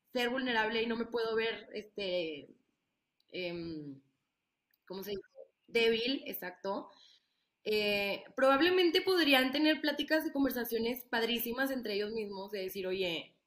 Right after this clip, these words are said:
pues yo me siento así, ¿tú cómo te sientes?". O sea, <laughs> ¿me entiendes? Estamos pasando por lo mismo.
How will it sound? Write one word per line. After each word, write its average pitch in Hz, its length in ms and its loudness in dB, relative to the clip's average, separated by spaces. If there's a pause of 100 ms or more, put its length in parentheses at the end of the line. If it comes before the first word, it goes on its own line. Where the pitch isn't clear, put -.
(100)
pues 196 140 -8
yo 208 100 -2
me 240 100 -6
siento 285 200 -4
así, 277 240 -4
¿tú 262 120 -10
cómo 277 120 -4
te 254 120 -2
sientes?". 190 460 -6 (100)
O 175 100 -10
sea, 170 240 -8 (120)
<laughs> 220 340 -8
¿me 233 100 -6
entiendes? 214 300 -4
Estamos 214 220 -2
pasando 220 300 0
por 233 100 -2
lo 196 100 0
mismo. 190 420 -6